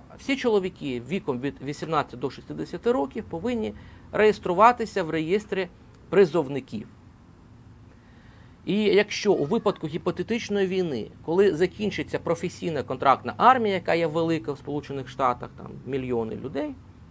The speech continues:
ну, наприклад, вона закінчується, тоді вже, е, оголошується мобілізація шляхом лотереї, коли витягуються шари, формується дата народження, і хто народився в цю дату,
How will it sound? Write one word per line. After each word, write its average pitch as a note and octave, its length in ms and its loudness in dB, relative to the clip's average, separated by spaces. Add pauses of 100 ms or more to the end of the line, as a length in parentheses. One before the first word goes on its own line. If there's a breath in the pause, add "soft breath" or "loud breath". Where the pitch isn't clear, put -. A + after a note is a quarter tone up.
(180)
ну, G#3+ 140 2 (380)
наприклад, D3 420 0
вона D#3+ 200 0
закінчується, F3+ 640 -8
тоді F#3 320 -6
вже, F#3 280 0 (520 loud breath)
е, B2 280 2
оголошується D#3 600 2
мобілізація D#3 680 0
шляхом D3+ 400 -6 (120)
лотереї, E3+ 840 4
коли D#3+ 200 0
витягуються C#3+ 680 4
шари, C4 420 0 (200 loud breath)
формується D#3+ 480 0
дата C3+ 260 6
народження, G#3 580 -2
і F3+ 240 -4
хто E3 180 -2
народився D3+ 460 0
в - 40 -10
цю - 140 -8
дату, C4 380 2